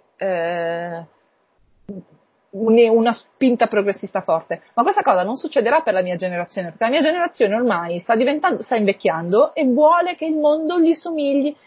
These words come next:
e si vuole ritirarsi nel suo bozzolo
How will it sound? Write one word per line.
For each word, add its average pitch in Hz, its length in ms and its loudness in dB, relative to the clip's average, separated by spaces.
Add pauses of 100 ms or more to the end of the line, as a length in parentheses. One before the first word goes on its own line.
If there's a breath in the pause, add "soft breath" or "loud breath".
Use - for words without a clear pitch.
(180 soft breath)
e 320 100 -2
si 359 120 -2
vuole 330 320 4
ritirarsi 311 600 2
nel 277 140 2
suo 277 180 0
bozzolo 269 640 2